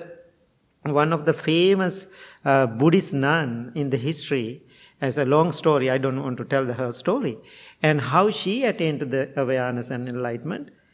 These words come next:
She was listening to the Buddha one evening, then she was walking to her mud hut, you know, the hut she's, you know, sleeping. And so in ancient India, still Sri Lanka, we have something, at,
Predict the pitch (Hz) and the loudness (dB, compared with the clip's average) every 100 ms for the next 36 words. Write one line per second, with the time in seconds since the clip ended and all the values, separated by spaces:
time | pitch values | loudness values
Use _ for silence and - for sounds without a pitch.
0 | _ _ - 165 156 147 143 147 170 165 | _ _ -2 2 4 2 0 0 0 0
1 | 139 135 143 151 156 147 139 147 135 131 | 0 0 0 2 2 2 0 -4 -2 -2
2 | 143 214 311 - _ _ _ _ 143 160 | -2 -4 -10 -18 _ _ _ _ -2 0
3 | 165 170 151 156 156 143 147 156 165 151 | 2 0 4 2 2 0 0 0 -2 -2
4 | 135 139 135 139 120 147 127 - - _ | -2 -2 -2 -4 -4 -6 -6 -12 -20 _
5 | _ _ 143 120 113 131 110 135 139 - | _ _ -6 -4 -4 -6 -2 -4 -4 -8
6 | 143 120 - - 143 120 113 - 156 202 | -8 -8 -10 -12 -8 -8 -8 -8 -4 -4
7 | 143 113 120 _ - - - - - - | -4 -8 -12 _ -20 -20 -20 -20 -10 0
8 | 160 165 156 156 160 151 160 143 139 147 | 4 4 2 2 4 4 2 -2 -2 -2
9 | 160 180 214 208 175 170 147 131 - 165 | 2 2 2 0 0 2 2 0 -2 -6
10 | - 147 143 147 143 131 123 131 131 135 | -2 -2 -2 -2 0 0 0 0 0 -2
11 | 123 127 135 | -4 -4 -8